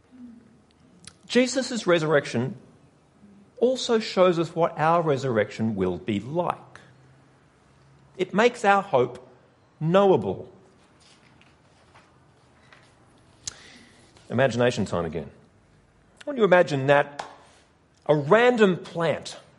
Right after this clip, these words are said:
springs up in your backyard. This is not Jack and the Beanstalk. Forget about that. A random plant springs up. It's quite attractive looking. Doesn't look like it's a weed, and so you don't pull it out. You just leave it there to see what happens.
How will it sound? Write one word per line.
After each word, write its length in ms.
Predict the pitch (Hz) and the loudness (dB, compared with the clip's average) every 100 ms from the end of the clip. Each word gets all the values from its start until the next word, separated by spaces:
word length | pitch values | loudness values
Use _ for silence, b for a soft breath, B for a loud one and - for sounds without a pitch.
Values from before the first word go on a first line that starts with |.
| _ - | _ -18
springs 540 | - - 220 226 160 | -16 0 4 4 4
up 420 | 127 - - - _ _ _ _ | 2 0 -14 -20 _ _ _ _
in 140 | 135 139 | -2 2
your 100 | 135 | 4
backyard. 560 | 139 127 110 85 - - _ _ - | 2 2 -2 -2 -6 -20 _ _ -14
This 120 | 117 | -10
is 80 | 117 | -2
not 160 | 131 | -2
Jack 160 | 131 117 | 0 -2
and 80 | 107 | -2
the 40 | |
Beanstalk. 420 | 85 90 - 78 - | -4 -6 -8 -14 -12
Forget 140 | 98 | -10
about 220 | 90 82 | -10 -10
that. 120 | 85 - _ _ b b b b | -12 -16 _ _ b b b b
A 80 | - | -2
random 300 | 185 277 262 | 4 6 6
plant 300 | 180 202 185 | 4 4 4
springs 280 | - 185 156 | 2 2 6
up. 400 | 175 185 - - | 4 2 -4 -14
It's 120 | 220 | -8
quite 180 | - 277 | 4 6
attractive 440 | 262 - 226 233 208 | 6 2 0 0 0
looking. 380 | 226 254 277 285 - _ _ _ _ _ _ | 2 0 -4 -14 -20 _ _ _ _ _ _
Doesn't 300 | 247 220 196 | 0 0 4
look 180 | 190 220 | 2 6
like 160 | 185 180 | 4 2
it's 120 | - | -4
a 40 | |
weed, 480 | 143 156 160 202 208 | -4 -2 0 0 -2
and 140 | 175 | -2
so 80 | 196 | 2
you 100 | 208 | 2
don't 200 | 208 226 | 4 2
pull 160 | 220 175 | 4 4
it 60 | |
out. 360 | 117 160 - - | 6 4 0 -14
You 80 | 160 | -8
just 180 | 170 175 | -6 -2
leave 180 | 165 160 | -2 -2
it 60 | |
there 120 | 117 113 | -2 -2
to 80 | |
see 100 | 113 | -2
what 120 | 131 107 | -4 -4
happens. 260 | 90 - | -8 -14